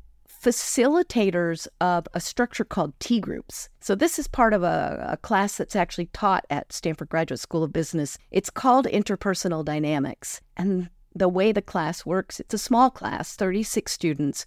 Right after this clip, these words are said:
broken into three groups of twelve. And it's essentially the lab portion of this discovery class, which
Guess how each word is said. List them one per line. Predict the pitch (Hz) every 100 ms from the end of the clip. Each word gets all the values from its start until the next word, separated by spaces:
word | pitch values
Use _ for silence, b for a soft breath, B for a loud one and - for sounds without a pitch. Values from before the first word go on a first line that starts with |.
| -
broken | 196 196 214
into | 190 185
three | 185 180 185
groups | 170 196 - -
of | -
twelve. | - 156 139 127 135 _ -
And | 175
it's | 190 - 220
essentially | - 262 320 - 262
the | 196 175
lab | 156 165 185 190 185
portion | - 165 175 - 120 - -
of | 147 139
this | 127 -
discovery | - 147 - 202 247 180
class, | 123 - - 180 - - _
which | 196 -